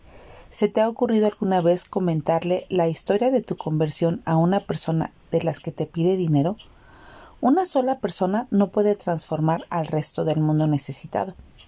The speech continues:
pero Jesús sí puede transformar una vida hambrienta o enferma. Una oración, una invitación, un testimonio, un cuidado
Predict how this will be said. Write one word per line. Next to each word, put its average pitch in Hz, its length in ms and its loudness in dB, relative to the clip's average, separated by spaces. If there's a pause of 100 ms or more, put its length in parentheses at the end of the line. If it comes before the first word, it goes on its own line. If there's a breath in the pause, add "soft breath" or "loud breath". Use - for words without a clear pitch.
(140)
pero 160 240 0
Jesús - 640 -4 (200)
sí - 280 -4
puede 175 320 -2
transformar 143 680 -2 (480 loud breath)
una 202 360 2
vida 180 380 -4
hambrienta 156 760 -2 (160)
o 175 140 0
enferma. 202 560 0 (1080)
Una 202 260 4
oración, 160 480 -2 (600 loud breath)
una 226 200 6
invitación, 170 640 0 (480)
un 208 120 4
testimonio, 165 680 0 (440)
un 214 180 4
cuidado 175 600 0